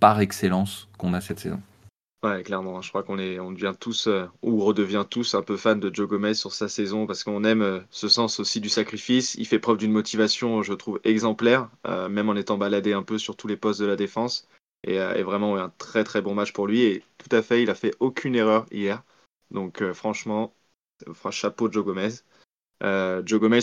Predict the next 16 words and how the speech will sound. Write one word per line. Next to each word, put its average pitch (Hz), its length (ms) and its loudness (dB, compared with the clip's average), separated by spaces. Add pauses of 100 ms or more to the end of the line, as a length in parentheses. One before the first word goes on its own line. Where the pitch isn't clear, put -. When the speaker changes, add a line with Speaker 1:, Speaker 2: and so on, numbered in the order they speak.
Speaker 2:
qui - 120 0
remplace 107 360 2
aussi 110 200 -6
parfois 104 340 0
Trent. 147 460 0 (500)
Trent 143 220 4
qui 139 80 4
a 120 40 8
été 117 140 2
très 175 240 2
en 160 100 4
vue 147 180 4
encore 127 320 4
hier, 120 260 6
euh, 110 120 6
Just. 107 460 -2